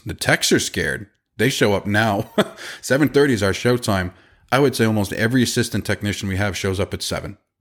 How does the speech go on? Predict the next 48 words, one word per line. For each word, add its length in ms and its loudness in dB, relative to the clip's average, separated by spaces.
They're 160 4
there. 160 4
<laughs> 340 0
One 160 2
of 80 2
our 80 4
technicians 540 -2
is 60 -6
there 100 2
at 100 -2
six 340 -4
thirty 320 2
some 200 -4
mornings. 280 -4
I'm 120 -2
like, 140 -4
"It's 180 -12
all 60 4
right. 160 2
Management's 440 2
not 120 4
even 200 0
here 160 0
till 160 -6
seven." 400 0
But 140 2
we 120 0
scared 360 2
the 60 0
technicians 560 0
to 60 -2
the 100 0
point 260 -2
they 140 0
know 180 2
they 200 2
could 280 -4
lose 320 2
a 60 2
day's 300 0
pay. 420 2
The 80 0
leads 300 2
didn't 200 2
have 200 2
that 180 0
fear 400 -2
because 460 0